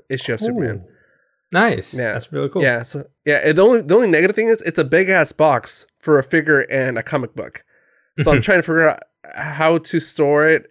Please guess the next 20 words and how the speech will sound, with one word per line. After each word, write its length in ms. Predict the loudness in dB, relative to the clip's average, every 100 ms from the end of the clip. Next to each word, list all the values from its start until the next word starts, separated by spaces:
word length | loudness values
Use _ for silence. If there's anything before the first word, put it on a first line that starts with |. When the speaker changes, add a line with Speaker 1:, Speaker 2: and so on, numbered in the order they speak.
| -4
Speaker 1:
and, 200 | -2 -2
like, 220 | -8 -8
and 160 | -10 -4
where 180 | -2 -2
I 60 |
can 160 | -6 -10
see 280 | -6 -2 -2
it, 140 | -2
but 120 | -2
also, 520 | -2 -2 -2 -4 -6 -12 _ -8
uh, 300 | -6 -6 -8
not 300 | -8 -8 -8 _ _
take 180 | -10 -10
up 60 |
a 40 | -10
lot 100 | -10
of 80 |
space. 380 | -8 -10 -10 -18 _ _ _ -14
Speaker 2:
Yeah. 220 | -12 -12 -16 _ _ _ _ -12
Speaker 1:
Um, 680 | -8 -8 -8 -10 -12 -14